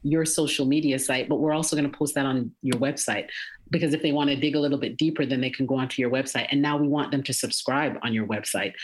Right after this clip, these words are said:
We also wanna provide them with some freebies, s-, because at the end of the day, you wanna control your audience. You do not want social media to control your audience. Social media is just a tool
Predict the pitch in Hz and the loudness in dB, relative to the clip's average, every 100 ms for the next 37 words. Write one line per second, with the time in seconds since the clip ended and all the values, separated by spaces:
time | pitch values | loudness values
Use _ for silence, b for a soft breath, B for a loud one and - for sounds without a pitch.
0 | B B 151 151 151 139 135 135 135 131 | B B 2 2 2 2 2 0 0 0
1 | 135 131 131 135 120 - 160 151 123 120 | 2 0 0 -2 -4 0 2 2 2 -2
2 | 123 B B - - 175 180 156 202 240 | -4 B B -6 -4 0 0 0 0 2
3 | 175 175 156 180 180 170 160 139 160 147 | 2 2 2 2 2 0 0 0 2 2
4 | 135 113 120 113 104 - 139 156 170 151 | 2 0 -2 -2 -2 -2 -2 0 0 0
5 | 135 131 - 139 135 127 131 120 120 123 | -2 -2 -2 0 0 0 0 0 -2 -2
6 | 113 123 113 85 73 - 180 165 160 160 | -2 0 0 -2 -4 -4 -2 -2 0 2
7 | 165 175 143 139 143 139 - - 147 127 | 2 2 2 0 -2 -4 -2 0 2 2